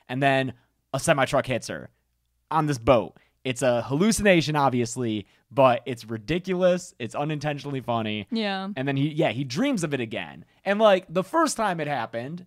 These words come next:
Speaker 1: on the boat itself, we were both like, "Whoa, crazy, it got us." But then he has a dream
Speaker 2: Where
Speaker 1: and
Speaker 2: it
Speaker 1: it,
Speaker 2: happens again.
Speaker 1: it just does
Speaker 2: So
Speaker 1: it
Speaker 2: you're
Speaker 1: again.
Speaker 2: just kinda waiting for the, the truck to show up. And so he wakes up. I think that's all. I, I, it doesn't ma-,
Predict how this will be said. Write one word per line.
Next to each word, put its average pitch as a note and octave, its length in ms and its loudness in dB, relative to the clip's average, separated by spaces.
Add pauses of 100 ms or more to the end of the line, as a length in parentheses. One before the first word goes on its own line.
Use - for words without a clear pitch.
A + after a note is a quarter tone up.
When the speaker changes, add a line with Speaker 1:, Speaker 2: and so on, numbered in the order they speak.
(140)
Speaker 1:
on D3+ 160 -4
the D3+ 100 0
boat D3 440 2
itself, F3 540 4 (240)
we A#3+ 140 2
were A3 100 4
both D3 220 2
like, F3 180 0 (180)
"Whoa, G#3+ 640 4
crazy, A#3 420 2
it C#3 60 0
got G3 300 6
us." G#2+ 220 -4 (160)
But E3 100 -2
then A#3+ 140 0
he C4 80 0
has A#3+ 200 2
a A3 60 0
dream F#3+ 560 -2 (420)
Speaker 2:
Where G#3+ 120 -6
Speaker 1:
and G3+ 100 2
Speaker 2:
it G#3 40 2
Speaker 1:
it, A3+ 40 -4
Speaker 2:
happens G#3 460 -4
again. G3 300 -6
Speaker 1:
it G3 40 -4
just G#3+ 160 -2
does C4 200 6
Speaker 2:
So A3+ 40 -4
Speaker 1:
it C4+ 60 0
Speaker 2:
you're B3+ 100 0
Speaker 1:
again. D#4 320 6
Speaker 2:
just - 40 0
kinda E4+ 200 2
waiting A#3 460 0
for A3 180 -2
the, F#3+ 540 -6
the G3 320 -8
truck G3+ 320 -6
to A#3 100 -6
show G#3 240 -6
up. G3+ 240 -2 (580)
And G#3 240 -4
so G#3 140 0
he G3 80 -2
wakes G3+ 320 -2
up. F3+ 240 -4 (960)
I G#3+ 60 -4
think B3+ 180 -2
that's F#3 240 -4
all. F#3 140 -8
I, F#3+ 120 -8
I, G#3 240 -2
it B3+ 80 2
doesn't A#3+ 200 0
ma-, F#3+ 100 -2